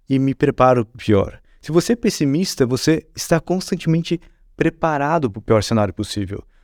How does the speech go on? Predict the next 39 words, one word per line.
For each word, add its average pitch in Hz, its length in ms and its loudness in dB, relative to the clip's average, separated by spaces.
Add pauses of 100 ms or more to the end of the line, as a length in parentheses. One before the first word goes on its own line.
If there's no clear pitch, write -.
(100)
Por 156 100 4
exemplo, 135 280 2
se 143 100 -6
você 147 220 0
está 170 120 -4
planejando 147 460 0
uma 131 100 0
viagem, 120 440 0
pode, 135 320 -4 (280)
por - 80 -8
exemplo, 143 240 0
antecipar 156 460 2
os 156 180 2
possíveis 127 360 -2
problemas 117 520 2
como 113 380 0 (320)
cancelamento 120 540 2
de 107 80 0
voo, 120 520 2
bagagem 107 440 4
perdida, 107 680 2
hotéis 104 280 2
ruins. 110 560 -2 (580)
A 113 80 2
minha 139 140 4
esposa 156 420 2
faz 120 180 2
isso 117 220 0
de 113 340 -2 (100)
uma 117 80 0
maneira 123 440 2
que 131 240 2
é 147 360 4 (380)
incrível, 151 500 2
porque - 380 0
ela 147 220 -4
tem 175 260 -2
essa 180 160 -2
percepção, - 720 -2